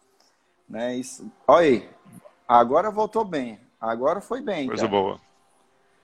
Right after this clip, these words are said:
Speaker 2: Que
Speaker 1: Então
Speaker 2: bom.
Speaker 1: vamos lá, Ciro, começar com um, uma breve explanação sobre o tema impulsividade, cara. O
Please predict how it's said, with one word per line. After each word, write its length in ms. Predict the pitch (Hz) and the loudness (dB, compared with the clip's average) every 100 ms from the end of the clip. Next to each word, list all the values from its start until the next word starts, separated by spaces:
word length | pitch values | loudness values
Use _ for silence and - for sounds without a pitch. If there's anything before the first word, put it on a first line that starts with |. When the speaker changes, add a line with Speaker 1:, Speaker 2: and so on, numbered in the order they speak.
| _ - | _ -2
Speaker 2:
Que 80 | |
Speaker 1:
Então 200 | 143 226 240 | 6 6 6
Speaker 2:
bom. 80 | |
Speaker 1:
vamos 200 | 262 262 | 4 6
lá, 200 | 233 190 | 6 6
Ciro, 420 | 175 - 180 135 113 | 4 -2 -4 -4 -8
começar 480 | 147 160 156 175 | -12 -10 -4 -4
com 140 | 175 185 | -4 -10
um, 520 | 190 190 175 143 127 | -12 -12 -10 -12 -12
uma 180 | 131 151 | -4 -4
breve 440 | 131 139 165 185 170 | -2 2 2 2 -4
explanação 640 | - 165 156 139 - 156 | -8 -6 -6 -8 -10 -12
sobre 260 | - 156 160 | -10 -8 -8
o 60 | |
tema 460 | - 135 143 135 120 | -8 -8 -6 -6 -8
impulsividade, 960 | 120 143 - 143 143 110 92 87 - | -10 -14 -16 -10 0 4 4 4 -2
cara. 360 | - 104 80 | 2 2 2
O 40 | 80 | -6